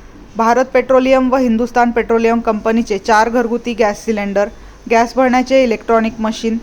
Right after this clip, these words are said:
गॅस रेग्युलेटर आणि वजन काटा, रिक्षा वाहन. एकूण जप्त मुद्देमालाची किंमत सुमारे एक लाख सातशे इतकी आहे.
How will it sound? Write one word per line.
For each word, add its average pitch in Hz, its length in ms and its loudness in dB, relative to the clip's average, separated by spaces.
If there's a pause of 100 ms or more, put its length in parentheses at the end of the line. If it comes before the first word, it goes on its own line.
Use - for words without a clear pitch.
(200)
गॅस 226 220 0
रेग्युलेटर 247 500 0
आणि 233 240 0
वजन 214 320 -2
काटा, 202 300 -2 (420)
रिक्षा 240 340 0
वाहन. 220 320 0
एकूण - 680 -14
जप्त 269 280 -8
मुद्देमालाची 254 680 0
किंमत 226 440 -2
सुमारे 240 340 2
एक 220 280 -2
लाख 254 200 0
सातशे 240 380 -2
इतकी 226 320 -4
आहे. 226 240 0